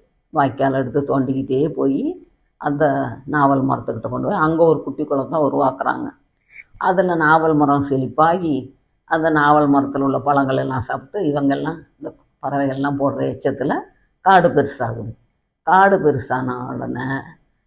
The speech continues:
அங்க வந்து மிருகங்களுக்கெல்லாம் ஒரே சந்தோஷம், எல்லாரும் ஒண்ணா அந்த காட்டுல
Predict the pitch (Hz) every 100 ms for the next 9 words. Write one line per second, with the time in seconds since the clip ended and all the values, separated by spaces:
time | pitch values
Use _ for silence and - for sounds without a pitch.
0 | _ - 175 160 151 151 180 147 156 139
1 | 131 127 131 196 269 - 147 147 143 131
2 | 131 135 113 95 - _ _ _ - 156
3 | 147 135 147 180 135 147 143 139 - 135
4 | - 127 123